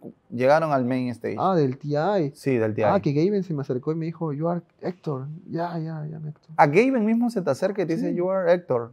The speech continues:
Speaker 2: Sí, sí.
Speaker 1: Y tú estás dando que hablar en ese, en
Speaker 2: En
Speaker 1: ese
Speaker 2: el T I nueve sí.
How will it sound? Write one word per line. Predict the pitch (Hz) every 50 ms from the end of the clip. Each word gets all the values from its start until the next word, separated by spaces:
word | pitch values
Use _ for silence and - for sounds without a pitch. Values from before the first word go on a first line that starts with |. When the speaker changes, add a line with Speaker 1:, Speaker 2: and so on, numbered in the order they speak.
| _ _ _
Speaker 2:
Sí, | _ - 196 208 196
sí. | - 190 175 175 180 _ _ _ _ _
Speaker 1:
Y | - 147
tú | 131 165
estás | 165 165 214 190 175
dando | 165 165 160 147 127 -
que | 127
hablar | 123 117 117 120 131 143 131
en | 117 110 113
ese, | 117 - - 117 110 107 107 107
en | 104 147
Speaker 2:
En | 160
Speaker 1:
ese | 156 151
Speaker 2:
el | 147 135
T | - 185 196
I | 208
nueve | 208 220 220 220 190
sí. | - - - 120 131